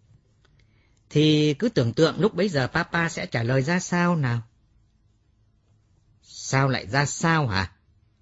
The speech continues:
Naoe là một bác sĩ giỏi và là một con người tốt. Ừ,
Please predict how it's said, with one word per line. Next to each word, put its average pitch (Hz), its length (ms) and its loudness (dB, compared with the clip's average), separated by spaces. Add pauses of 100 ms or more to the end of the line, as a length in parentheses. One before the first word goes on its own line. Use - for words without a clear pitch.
(600)
Naoe 170 560 2 (260)
là 120 100 -8
một 120 160 -4
bác 180 180 -4
sĩ 208 240 -4
giỏi 104 420 -2 (520)
và 127 140 -2
là 123 80 0
một 123 180 -2
con 156 180 0
người 113 160 0
tốt. 202 340 0 (1800)
Ừ, 143 380 6